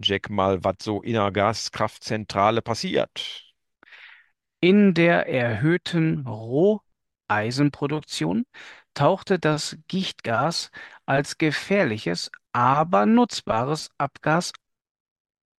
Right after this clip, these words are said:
Speaker 2: für die
Speaker 1: Auf, du
Speaker 2: Ökologie
Speaker 1: warst schon wieder
Speaker 2: schä-
Speaker 1: aufgehängt. Was ist denn los da? <laughs>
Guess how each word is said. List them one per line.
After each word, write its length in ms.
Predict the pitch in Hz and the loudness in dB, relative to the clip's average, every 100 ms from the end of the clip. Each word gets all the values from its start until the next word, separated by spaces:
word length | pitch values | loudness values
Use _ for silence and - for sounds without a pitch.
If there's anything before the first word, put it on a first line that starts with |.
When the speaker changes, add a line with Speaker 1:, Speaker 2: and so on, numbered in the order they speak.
| _ _ _ _ _ | _ _ _ _ _
Speaker 2:
für 440 | - - - 165 156 | -8 -8 -2 0 0
die 300 | 156 147 - 175 180 | 0 0 -2 -4 -2
Speaker 1:
Auf, 500 | 113 123 143 131 160 | 4 6 4 2 -4
du 120 | 185 | -2
Speaker 2:
Ökologie 20 | |
Speaker 1:
warst 180 | 143 143 | 0 2
schon 120 | 156 135 | 2 0
wieder 140 | 127 | 0
Speaker 2:
schä- 0 | |
Speaker 1:
aufgehängt. 520 | 139 - 120 98 98 | 0 -2 -6 -6 -8
Was 100 | - - | -8 -6
ist 120 | - | 0
denn 80 | 180 | 4
los 280 | 220 220 - | 6 4 4
da? 200 | 110 90 | 2 2
<laughs> 280 | 220 233 | -2 -4